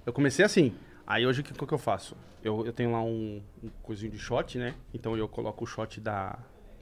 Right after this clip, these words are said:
do, do gin, aí eu coloco mel, entendeu? Eu coloco mel, pato, ele vira um, uma pasta amarela. Aí nisso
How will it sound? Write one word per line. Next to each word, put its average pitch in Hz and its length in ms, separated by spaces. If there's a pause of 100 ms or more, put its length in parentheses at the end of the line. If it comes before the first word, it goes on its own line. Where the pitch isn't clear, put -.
(200)
do, 107 340
do 107 140
gin, 120 260 (480)
aí - 80
eu 107 40
coloco 110 280
mel, 110 380 (1040)
entendeu? 110 300
Eu - 20
coloco 107 320
mel, 113 260 (460)
pato, 139 400 (180)
ele 110 120
vira 117 260
um, 117 580 (160)
uma 107 120
pasta 110 720
amarela. 110 320 (400)
Aí 113 120
nisso 135 320